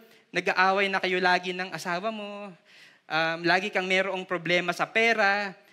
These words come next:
what we do is, instead of repenting, what we do is we try to endure. Di ba? Kapag ka meron kang, ka-, kapag ka nag-aaway na kayo ng asawa mo, ang ginagawa mo, tinitiis mo na lang.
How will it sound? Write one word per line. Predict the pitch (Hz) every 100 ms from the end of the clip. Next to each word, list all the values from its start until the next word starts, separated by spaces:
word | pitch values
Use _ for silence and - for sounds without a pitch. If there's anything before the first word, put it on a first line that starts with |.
| _ _ _ _ 202
what | 285 302
we | 277 262
do | 214 196 202 190
is, | 262 - -
instead | 262 262 294 302 285
of | 269 254
repenting, | 240 233 233 254 254 208 160 160
what | 190 254 240
we | 214
do | 208 185
is | 220 -
we | 214
try | 214 196 196
to | 202
endure. | 170 160 139 143 117 107 - _ - - - -
Di | 180
ba? | 208 214 208
Kapag | 214 226 -
ka | 226 220
meron | 226 226 214 214
kang, | 214 208 202 190
ka-, | 196 196 -
kapag | 202 214
ka | 214
nag-aaway | 208 202 196 190 196 196 190
na | 185
kayo | 185 185
ng | 175
asawa | 175 170 170
mo, | 147
ang | 143 175
ginagawa | 196 202 190 185 180
mo, | 165 139
tinitiis | 185 196 208 208 190 190
mo | 202
na | 190 170
lang. | 196 220 196